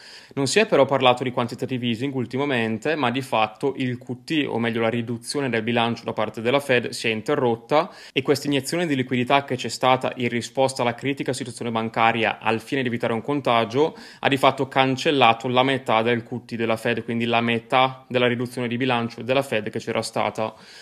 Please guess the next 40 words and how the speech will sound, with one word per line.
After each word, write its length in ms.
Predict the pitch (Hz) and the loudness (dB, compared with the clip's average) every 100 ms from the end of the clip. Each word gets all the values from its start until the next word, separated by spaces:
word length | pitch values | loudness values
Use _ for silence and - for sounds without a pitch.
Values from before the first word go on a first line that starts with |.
| - | -4
Questo 240 | - 165 156 | 2 2 2
è 40 | |
stato 200 | 151 147 | -2 -2
un 80 | 139 | -2
segnale 320 | 135 131 131 | 0 2 2
molto 400 | 135 156 156 143 | 2 0 0 -4
positivo 480 | 123 117 117 123 123 | -4 -4 -4 -4 -2
per 140 | 123 | -2
gli 40 | 120 | -2
investitori 520 | 113 139 123 131 135 | -2 -4 -2 0 0
che 100 | 123 | 0
l'hanno 140 | 120 | 0
visto 260 | 117 117 123 | -2 -4 -4
come 120 | 120 | -4
una 100 | 117 | -4
sorta 260 | 123 135 117 | -4 -6 -4
di 120 | 117 | -4
ritorno 440 | 113 113 139 113 | -4 -4 -4 -2
al 140 | 104 - | -4 -2
Q 160 | 147 | 2
E, 140 | 127 135 | 4 4
cosa 200 | 135 139 | 4 2
che 140 | 127 | 0
teoricamente 760 | 139 135 131 131 135 131 120 110 | 0 0 0 0 2 2 0 -4
non 140 | 110 | -4
è 20 | |
assolutamente 600 | 107 - 113 110 110 113 | -4 -4 -4 -4 -4 -4
così, 240 | 123 123 123 | -2 -2 -2
infatti 320 | 117 117 113 | -4 -6 -8
sono 220 | - 113 | -8 -4
prestiti 360 | 131 117 - 110 | -2 -2 -4 -8
di 80 | |
breve 260 | 110 113 127 | -4 -4 -2
termine 480 | 139 135 131 131 131 | 2 4 4 0 -2
con 140 | 120 | -4
una 160 | 110 110 | -4 -2
garanzia 800 | 110 113 131 127 - 113 120 120 | 0 0 -2 -4 -4 0 0 0
e 100 | 123 | -2
quel 140 | 113 | -2
denaro 420 | 127 117 110 117 | 0 2 0 -2